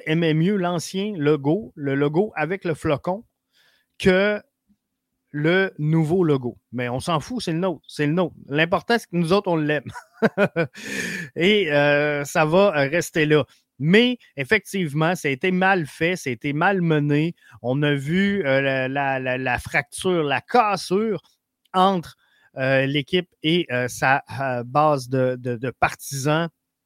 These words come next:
Il y a plein de choses là-dedans qui rentrent en ligne de compte et je pense que c'est pas tant le logo, mais de la façon, euh, de la, de la façon que c'est mené. C'est ça, je pense, qui a fait le plus mal au, euh, C F Montréal.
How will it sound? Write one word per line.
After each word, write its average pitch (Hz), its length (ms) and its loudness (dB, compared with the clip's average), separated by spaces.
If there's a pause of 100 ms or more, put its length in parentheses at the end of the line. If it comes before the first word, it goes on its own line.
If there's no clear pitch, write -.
(480)
Il 135 60 -4
y - 20 2
a 139 60 -4
plein 220 160 4
de 190 60 2
choses 175 280 -2
là-dedans 139 300 0
qui 135 160 -6
rentrent 143 240 -2
en 123 40 -2
ligne 131 180 -2
de 120 100 -4
compte 143 320 -4
et 123 60 -4
je - 100 -12
pense 202 200 -4
que 120 120 -8
c'est - 100 -16
pas 156 100 -2
tant 160 140 -4
le 147 100 -2
logo, 131 320 -2
mais 131 140 -4
de 120 60 -6
la 120 100 -4
façon, 151 480 -6 (560)
euh, 135 400 -2 (1700)
de 147 140 -4
la, 151 140 8
de 160 120 2
la 151 80 8
façon 170 380 4
que - 60 -8
c'est 135 260 0
mené. 127 240 0
C'est 151 160 -6
ça, 147 240 -2 (100)
je - 180 -6
pense, 131 280 -2
qui - 80 -6
a 113 60 -2
fait 127 140 -2
le 113 60 -2
plus - 180 -2
mal 120 380 0
au, 123 280 -2
euh, 117 100 -2
C 123 320 -2
F - 200 -10
Montréal. 120 600 2